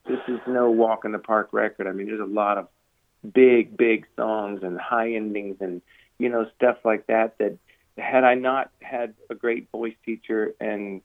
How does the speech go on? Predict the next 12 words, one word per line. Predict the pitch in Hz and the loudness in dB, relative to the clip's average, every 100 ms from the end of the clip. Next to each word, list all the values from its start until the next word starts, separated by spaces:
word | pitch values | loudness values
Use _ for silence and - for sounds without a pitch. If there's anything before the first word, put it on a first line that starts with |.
| _ _ | _ _
you | - 117 | -4 -4
know, | 101 95 | -4 -4
developed | 113 101 110 110 - | -4 0 0 0 -6
some | 104 101 92 | -8 -8 -4
good | 120 107 - - | -2 -2 -4 0
vocal | 113 107 98 | 2 2 -2
health | 120 117 110 | 0 2 0
over | 107 95 | -4 -4
the | |
years, | 95 101 98 - _ _ _ _ - | -4 -2 -2 -6 _ _ _ _ -6
then, | 110 104 | -2 0
uh, | 98 | -2